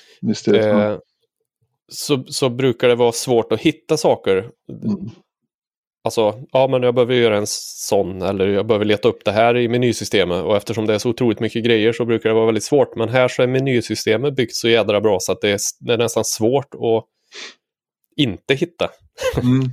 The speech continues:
Speaker 1: Ja, det är ju intuitivt och, och,
Speaker 2: Mm.
Speaker 1: och smart uppbyggt så. Så att, eh, sen ska det bli intressant att spela det mer. Jag har ju som sagt bara kört single player lite i t-, den här kampanjen. Och sen,
Speaker 2: Mm.
Speaker 1: eh, spela med, med dig och Exo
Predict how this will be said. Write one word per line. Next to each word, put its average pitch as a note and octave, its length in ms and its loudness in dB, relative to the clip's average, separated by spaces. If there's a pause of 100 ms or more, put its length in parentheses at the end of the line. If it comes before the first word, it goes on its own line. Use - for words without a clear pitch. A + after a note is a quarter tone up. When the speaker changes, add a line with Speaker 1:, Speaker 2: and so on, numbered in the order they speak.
(100)
Speaker 1:
Ja, A#2 100 0
det B2+ 80 4
är C3 40 4
ju C3 200 2
intuitivt A2 880 -2
och, G2+ 420 4
och, G2 300 4
Speaker 2:
Mm. C3+ 140 -4
Speaker 1:
och G2 400 -2
smart F#2 460 -2
uppbyggt A2+ 400 -4
så. G#2+ 160 -2
Så - 120 -4
att, - 160 -2
eh, G#2 360 2
sen A#2 180 0
ska A2+ 140 0
det G#2+ 60 2
bli G#2+ 120 2
intressant G#2 440 0
att F#2 80 -2
spela F2 320 0
det F2+ 100 2
mer. G#2 240 2
Jag G2 120 2
har G2+ 80 2
ju G2+ 60 2
som G2 160 -4
sagt F2+ 200 -2
bara D#2+ 100 0
kört F2 180 -2
single E2+ 540 0
player F#2 400 0
lite F#2 300 0
i - 200 -2
t-, - 340 -6
den F2+ 180 2
här F2 280 2
kampanjen. F#2 720 0 (720)
Och B2+ 120 0
sen, C3 120 4
Speaker 2:
Mm. B2 220 2
Speaker 1:
eh, E2+ 360 2 (600)
spela E2+ 460 2
med, E2+ 340 2
med F2 240 2
dig E2 220 2
och E2 100 0
Exo F#2 540 -4